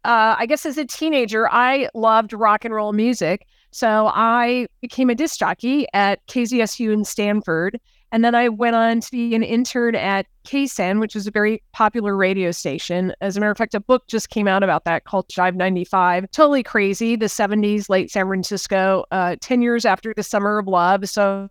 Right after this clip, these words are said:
it was kind of an unusual time. I went to work for Polygram Records. I got into sort of the entertainment industry and,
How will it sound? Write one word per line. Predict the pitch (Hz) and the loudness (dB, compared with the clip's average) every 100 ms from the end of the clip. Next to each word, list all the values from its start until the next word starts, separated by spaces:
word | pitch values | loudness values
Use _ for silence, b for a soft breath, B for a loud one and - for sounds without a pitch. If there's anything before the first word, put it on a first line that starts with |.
| - | -4
it | 196 - | -4 -2
was | 202 | -4
kind | - 208 | -2 0
of | 208 | 0
an | 196 | 2
unusual | 202 190 190 214 214 | 2 2 0 0 -2
time. | 214 151 139 180 214 220 | -2 -2 -2 0 -2 0
I | 226 | 0
went | 233 254 - | 2 0 -2
to | 269 | -2
work | 262 247 | -2 -2
for | 285 | -4
Polygram | - 226 220 247 269 | 0 2 2 2 2
Records. | 262 185 - 247 269 277 - _ _ - | 2 0 -2 -4 -2 -4 -6 _ _ -2
I | 190 196 202 208 _ _ | 0 2 0 -2 _ _
got | 233 202 | 0 2
into | 233 226 226 | 0 -2 -4
sort | - 214 208 | -4 -2 -2
of | 196 | -2
the | 202 196 | -2 -2
entertainment | 208 214 - 240 269 247 110 | 0 -2 -4 0 2 2 0
industry | 180 185 - - 180 185 208 226 _ _ _ | -2 -2 -4 -6 -4 0 -2 -4 _ _ _
and, | - 214 214 202 | 0 2 2 0